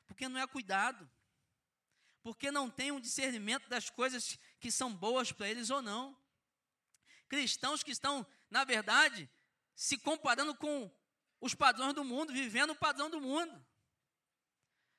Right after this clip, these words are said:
Você chega pra um casal hoje que é namorado,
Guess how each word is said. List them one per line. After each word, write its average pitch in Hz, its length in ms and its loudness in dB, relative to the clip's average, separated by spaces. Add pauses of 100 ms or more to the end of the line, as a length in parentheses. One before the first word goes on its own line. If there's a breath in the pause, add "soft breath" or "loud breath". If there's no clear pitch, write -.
(160)
Você 262 200 -2
chega 320 260 6
pra 294 140 -8
um 269 260 -6
casal 262 440 2
hoje 277 220 4
que - 120 -4
é - 40 0
namorado, 254 800 6